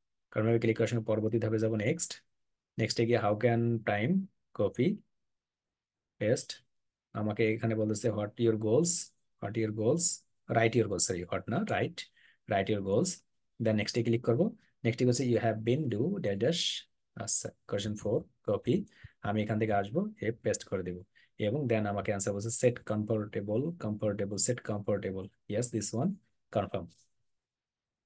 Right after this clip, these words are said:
ওকে, then আবারও নেক্সট, আহ, এরপরে মূলত how can you best set up your finance, copy, paste। আমাকে বলছে যে ঠিক আছে, answer, separate your personal, separate your personal, confirm।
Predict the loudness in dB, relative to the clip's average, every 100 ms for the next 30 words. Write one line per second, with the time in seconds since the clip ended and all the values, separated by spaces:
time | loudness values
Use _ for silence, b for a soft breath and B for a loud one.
0 | 2 2 2 -2 2 6 6 6 6 4
1 | 4 4 4 2 4 2 4 2 2 2
2 | 2 2 4 2 2 -2 0 2 2 4
3 | 2 2 -2 -4 -6 -10 _ -8 -4 2
4 | 8 8 6 2 -2 0 0 -2 -2 -14
5 | _ _ _ -4 0 0 -2 _ _ _
6 | _ _ _ -2 0 2 2 2 4 2
7 | 2 -2 -2 -4 0 4 6 4 0 -2
8 | -2 -2 0 0 0 0 -2 -2 2 6
9 | 6 4 0 0 -2 _ _ _ _ _
10 | -6 0 0 0 -2 -4 -4 -4 -2 4
11 | 6 6 4 -2 -4 -8 -4 0